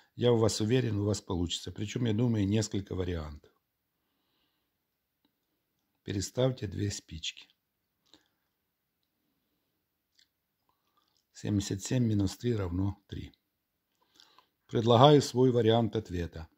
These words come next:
Но говорю, что он может быть не единственный. Может быть и другие варианты. Если вы что-то придумали, пишите в комментариях. Смотрите. Э, основой для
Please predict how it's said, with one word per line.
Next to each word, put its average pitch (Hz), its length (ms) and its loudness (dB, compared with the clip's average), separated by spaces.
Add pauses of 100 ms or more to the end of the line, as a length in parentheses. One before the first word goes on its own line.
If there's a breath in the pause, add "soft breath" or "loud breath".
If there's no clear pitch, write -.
(440 loud breath)
Но 120 760 0 (440 loud breath)
говорю, 107 480 6
что - 180 -6
он 123 400 0
может 107 320 -2
быть 104 240 -4
не 101 160 2
единственный. 82 680 -6 (420 soft breath)
Может 110 260 -2
быть 110 260 -2
и - 40 -4
другие 82 460 -4
варианты. 73 580 -12 (260)
Если 107 280 -4
вы 107 100 0
что-то 101 260 -6
придумали, 107 600 -6 (160)
пишите - 480 -10 (760)
в - 20 -20
комментариях. 80 840 -8 (640 loud breath)
Смотрите. 98 640 -4 (2000)
Э, 107 360 -4
основой 123 560 4
для 101 440 2